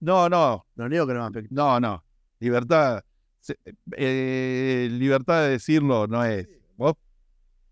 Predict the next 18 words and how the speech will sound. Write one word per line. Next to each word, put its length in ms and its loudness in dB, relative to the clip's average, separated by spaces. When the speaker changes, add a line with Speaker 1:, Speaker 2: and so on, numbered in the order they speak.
Speaker 2:
Yo 100 -2
creo 140 4
que 120 0
nadie 320 0
Speaker 1:
ir 380 2
y 100 0
decir 440 0
mentiras 800 0
o 260 -2
de-, 160 -10
salir 580 0
y 180 0
salir 300 0
a 20 2
atacar 360 0
innecesariamente 880 -2
en 80 -4
cosas. 260 0